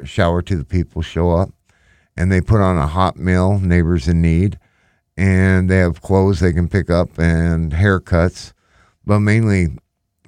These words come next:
uh, the people in our house get an opportunity. We have a table set up to volunteer and talk to the people that are showing up there. We know them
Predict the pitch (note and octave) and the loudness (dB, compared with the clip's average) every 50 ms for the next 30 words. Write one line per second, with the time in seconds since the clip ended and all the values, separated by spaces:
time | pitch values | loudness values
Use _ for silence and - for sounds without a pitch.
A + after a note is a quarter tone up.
0 | - - - D#2 - - - G#2+ F#2+ - C3+ C3 F#2 - A2 G#2+ G2 F2+ E2+ E2+ | -20 -18 -18 -16 -16 -12 -12 -12 -2 0 0 2 2 0 0 0 2 2 0 0
1 | G2 A2+ A2+ G#2 F2+ - - - F#2+ D2 - D#2+ E2+ F#2 F#2 F#2 E2+ - - - | 0 0 0 0 -2 -2 -4 -4 -4 -4 -4 -4 -4 -2 -2 -2 -4 -6 -10 -8
2 | - - A#2+ A2+ G#2+ G2+ F2+ E2 C#2 E2 D#2+ E2 E2 D#2 C#2+ - _ _ _ _ | -2 0 0 2 2 0 0 0 0 0 0 0 0 -2 -4 -8 _ _ _ _
3 | _ _ - G2+ G#2+ G2 F2 E2 - G#2 G#2 F#2+ F2+ G2+ G2 E2 - F2+ E2 D#2+ | _ _ -2 0 0 0 0 -2 0 0 0 2 0 -2 -2 -2 -2 -2 0 0
4 | D#2+ D2+ D2 - - - F2 D2+ E2+ F#2+ G#2 G#2+ G2 F#2 E2 - A#2 A2 G#2 F#2+ | 0 -2 -4 -6 -8 -8 -6 -2 -2 0 0 2 0 0 0 -2 -2 0 0 -2
5 | - - - B1+ E2 E2+ E2+ D#2+ D#2+ E2 D#2 D2+ D2+ - - E2+ F2+ A#2+ A2+ - | -2 -4 -6 -4 -2 0 0 2 0 0 0 -2 -4 -4 -6 -6 -4 -6 -6 -4
6 | - A2+ F2 D2 - - F2 D#2 - D#2+ E2 C#2+ D#2 D#2+ D#2+ D#2+ E2 D#2+ - - | -4 -4 -4 -4 -4 -4 -6 -4 -4 -4 -4 -2 0 0 0 0 0 -2 -2 -4
7 | F#2 E2 E2 D#2+ D#2 D#2 G2+ C3 - - _ - G1+ G1+ - C#2 D#2+ G2+ G#2+ G#2 | -2 -2 0 0 -2 0 -2 -2 -2 -4 _ -14 -14 -14 -12 -6 -4 -2 0 2
8 | G2 F2+ F#2+ A2 A#2+ A#2+ A#2 F#2 F#2 F#2 F#2+ F#2+ F#2+ G2 F#2+ F#2 | 2 2 2 2 2 0 0 0 0 0 0 -2 -2 -4 -4 -6